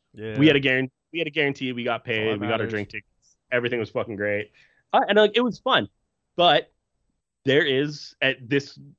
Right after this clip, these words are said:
Speaker 2: ties back to something we were talking about before. Uh, there's a woman sitting at the bar, and there's this stand-up comedian on, and I go up and I'm like, "Can I just get a fucking beer?" Like, I give him my drink ticket. And this is after I've had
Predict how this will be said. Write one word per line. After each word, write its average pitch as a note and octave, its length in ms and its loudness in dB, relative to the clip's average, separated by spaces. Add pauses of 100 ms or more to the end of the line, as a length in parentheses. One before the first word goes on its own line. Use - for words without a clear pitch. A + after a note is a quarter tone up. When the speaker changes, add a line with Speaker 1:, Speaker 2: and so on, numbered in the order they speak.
(120)
Speaker 2:
ties C3+ 240 -2
back B2 280 -4
to C3+ 60 -10
something A#2+ 280 -6
we B2 80 -2
were B2+ 80 -4
talking G#2+ 260 -4
about A#2+ 160 0
before. A#2 380 -4 (400)
Uh, B2 200 6
there's C3 180 4
a C3 40 2
woman A#2+ 240 2
sitting C3 240 0
at B2+ 100 -2
the C#3 60 -16
bar, G#2+ 320 4
and A2 160 0
there's G#2+ 140 0
this A#2 160 -6
stand-up G#2 340 -4
comedian A2+ 380 0
on, G2 160 0
and G2+ 100 -2
I B2 120 4
go B2 160 2
up G#2 160 -2
and G#2+ 60 0
I'm G#2 120 -2
like, G#2 160 -6
"Can A#2+ 100 -8
I A#2+ 40 -2
just B2 120 -12
get A2+ 80 -2
a G2 60 -6
fucking F2+ 320 -6
beer?" E2 260 -10
Like, G2+ 300 2
I A#2 100 2
give A2 220 -2
him A2+ 80 0
my G#2+ 100 0
drink G2+ 280 -4
ticket. F#2 380 -4 (520)
And C3 140 6
this E3+ 180 4
is E3 180 -4 (160)
after D3+ 500 0
I've C#3 140 0
had B2+ 240 -4